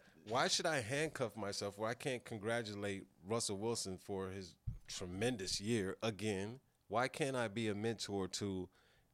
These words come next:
Ben, uh, Ben Simmons when he reaches out?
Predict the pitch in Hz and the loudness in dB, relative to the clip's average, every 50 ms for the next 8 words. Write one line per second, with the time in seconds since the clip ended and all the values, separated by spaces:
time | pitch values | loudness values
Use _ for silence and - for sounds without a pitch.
0 | _ - 110 117 - - 98 101 95 90 80 92 120 117 101 - - 131 127 120 | _ -2 -2 -2 -2 -2 -2 -2 -2 -2 -2 -2 -2 -2 0 -2 -2 0 0 0
1 | 104 107 107 104 101 98 98 98 90 104 117 104 - 92 87 92 117 117 107 98 | -2 -4 -4 -8 -8 -8 -8 -8 -6 -8 -6 -6 -6 -4 -2 2 2 2 2 2
2 | 107 - | 0 -2